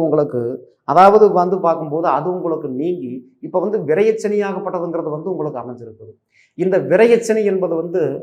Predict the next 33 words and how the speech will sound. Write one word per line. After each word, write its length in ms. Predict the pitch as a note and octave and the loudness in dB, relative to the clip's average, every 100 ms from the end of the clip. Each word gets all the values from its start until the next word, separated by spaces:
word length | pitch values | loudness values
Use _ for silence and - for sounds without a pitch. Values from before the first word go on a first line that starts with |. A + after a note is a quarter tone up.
| - C#3 | -6 -4
அதிகமான 460 | F#3 F#3+ F#3 F3+ C#3 | -2 -4 -4 -6 -6
விரயம், 340 | C#3 D3 C#3 C3+ - | -6 -6 -6 -12 -6
பொருள் 240 | D3+ E3+ D3+ | -4 -4 -6
நஷ்டம், 340 | - C#3 C3+ C3 | -12 -16 -16 -12
பண 180 | C3+ D#3+ D#3+ | -10 -8 -10
கஷ்டம் 360 | D3 _ C3+ C3 _ _ - | -12 _ -16 -16 _ _ -4
கொடுக்குதுங்க. 440 | F#3 D3 - - - _ _ - | -2 -2 -6 -12 -18 _ _ -14
இப்போ 140 | D#3 G3+ | 0 2
ஒரு 100 | F3 E3+ | 2 2
நாளைக்கு 320 | G3+ A3 A3 | 2 2 2
வந்து 160 | G3 G#3 | 0 -2
நீங்க 140 | G#3 F#3+ | -2 -2
ஒரு, 100 | F#3 E3+ E3 E3 - - | 0 2 0 -2 -10 -2
ஒரு 80 | F#3 | 0
அமௌண்ட் 280 | F3 G3 G3+ E3+ | 2 0 -4 -4
சம்பாதிக்கிறீங்கன்னா, 680 | E3+ F3+ E3+ D#3+ D3+ D#3+ E3 C3 - D3 | -4 -4 -6 -8 -8 -8 -8 -8 -10 -10
அந்த 140 | F3 F3 | -6 -6
அமௌண்ட் 300 | F#3 G#3 G3 G#3 G3+ C3+ | -4 -4 -2 -2 -4 -6
அடுத்த 240 | E3+ F#3 G3 | -6 -6 -6
நாள் 160 | G3+ F#3+ | -4 -4
உங்களுக்கு 260 | F3 E3 C#3 | -6 -8 -10
செலவாகிற 420 | D3 D#3 D3+ C#3 B2+ | -10 -8 -8 -10 -10
மாதிரியோ 320 | B2+ A#2+ C3+ C3 | -12 -12 -12 -8
அல்லது 200 | D#3 E3 C#3 | -6 -6 -6
அந்த 140 | F3 F3 | -4 -4
வாரத்திலேயே 440 | F#3 F#3 F#3 G3 F#3+ | -6 -6 -6 -6 -6
செலவாகிற 440 | D3+ E3 E3+ D3+ C#3+ | -8 -6 -8 -8 -10
மாதிரியோ 240 | C3 B2 B2 | -14 -14 -16
தான் 120 | C3+ | -16
இருக்குது. 300 | A#2 A2 F#2+ G2 _ _ _ - | -18 -20 _ _ _ _ _ -14
அப்போ 220 | A#2 D3+ D3 - | -10 -8 -10 -10
சம்பாதிக்கிறதும் 680 | A#2+ D3 E3 F3 F3 F3+ G3 E3+ | -12 -2 0 0 -4 -6 -6 -4
உண்டு, 160 | E3+ | -6